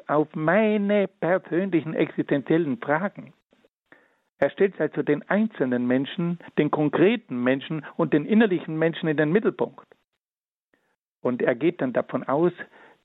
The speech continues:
dass die Existenz des Menschen zunächst einmal damit beginnt, dass der Mensch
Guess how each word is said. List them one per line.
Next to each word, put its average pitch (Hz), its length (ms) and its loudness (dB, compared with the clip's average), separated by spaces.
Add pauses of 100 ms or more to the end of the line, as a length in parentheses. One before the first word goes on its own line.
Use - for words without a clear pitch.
(120)
dass 139 220 0
die 170 160 0
Existenz 165 560 -2
des 139 200 -4
Menschen 165 440 -2
zunächst 160 340 2
einmal 156 280 0
damit 147 360 0
beginnt, 165 320 0
dass 147 160 0
der 139 140 -2
Mensch 160 280 0